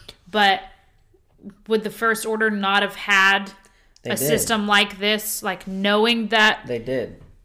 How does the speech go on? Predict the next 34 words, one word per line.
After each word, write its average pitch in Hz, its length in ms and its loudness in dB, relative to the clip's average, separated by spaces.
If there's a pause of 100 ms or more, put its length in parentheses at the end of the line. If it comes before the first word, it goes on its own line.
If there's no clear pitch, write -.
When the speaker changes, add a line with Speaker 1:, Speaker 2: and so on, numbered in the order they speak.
(500)
Speaker 1:
Then 202 120 -10
how 226 160 -2
did 220 140 0
they 214 100 -2
not 202 320 2
know 196 100 -4
that 185 160 -8
Han 185 240 -4
was 156 160 -10
Speaker 2:
They, 160 180 2
Speaker 1:
there? 143 200 -2
Speaker 2:
they 139 140 0
had, 147 340 2
like, 143 200 0
a, 127 300 2
it's 151 260 -2
mentioned 175 420 -2
in 147 100 -4
the 139 40 -4
movie 175 360 0
that 131 180 -2
there's, 139 240 -2
like, 131 140 -4
a 120 120 -4
refraction 135 720 -4
zone 110 420 -10 (460)
where 139 140 -2
basically 139 680 -2
if 131 160 -6
you're, 139 280 -2
if 127 200 -8
you're 139 140 -8
not 135 260 -4
moving 156 540 -4